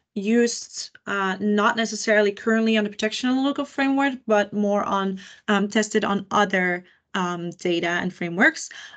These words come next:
Um, I'm not sure as to the status of that currently, um, and or what the development is going to be in that, but, um, perhaps with,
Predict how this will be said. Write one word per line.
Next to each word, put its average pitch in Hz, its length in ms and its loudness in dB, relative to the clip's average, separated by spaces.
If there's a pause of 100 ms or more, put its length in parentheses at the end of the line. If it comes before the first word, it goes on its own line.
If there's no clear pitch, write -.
Um, 214 240 2
I'm 214 180 2
not 254 280 2
sure 247 420 0
as 214 140 -4
to 214 60 -10
the 208 80 0
status 220 520 0
of 220 140 -2
that - 240 0
currently, 311 800 0 (100)
um, 208 540 2
and 214 400 2
or 208 260 2
what 208 180 0
the 208 60 -12
development 196 560 -2
is - 100 -8
going 196 200 -4
to 196 100 -8
be 196 260 -2
in 220 220 4
that, 294 400 2 (360)
but, 214 500 4
um, 202 420 0
perhaps 214 640 -2
with, 202 380 -2